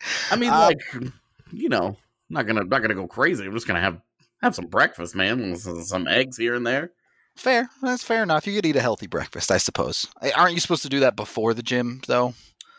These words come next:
Speaker 1: Uh,
Speaker 2: Like
Speaker 1: I don't like to, I don't like to eat when I first wake up, and I usually get up half an hour before the gym, stretch out, and then I will go to the gym,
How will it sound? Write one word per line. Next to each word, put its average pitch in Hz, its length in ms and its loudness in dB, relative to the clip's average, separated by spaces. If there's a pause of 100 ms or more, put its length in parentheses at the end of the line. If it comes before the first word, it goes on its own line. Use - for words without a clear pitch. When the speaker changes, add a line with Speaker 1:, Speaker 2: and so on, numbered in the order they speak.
(480)
Speaker 1:
Uh, 131 120 6
Speaker 2:
Like 127 100 2
Speaker 1:
I 147 60 4
don't 165 160 2
like 147 160 2
to, 123 280 0
I 110 60 -2
don't 120 140 0
like 120 160 -2
to 110 100 -4
eat 101 260 -2
when 98 120 0
I 92 80 2
first 87 280 -2
wake 85 160 -2
up, 92 220 4 (260)
and 85 400 0
I 85 100 -2
usually 95 360 0
get 92 160 0
up 90 100 0
half 95 220 -2
an 95 80 -2
hour 92 160 0
before 95 240 -2
the 92 100 -2
gym, 90 380 -2
stretch 87 400 -4
out, 90 300 0
and 87 100 -4
then 85 100 4
I 82 100 -2
will 82 100 -8
go 90 160 0
to 95 80 2
the 98 80 -6
gym, 113 320 0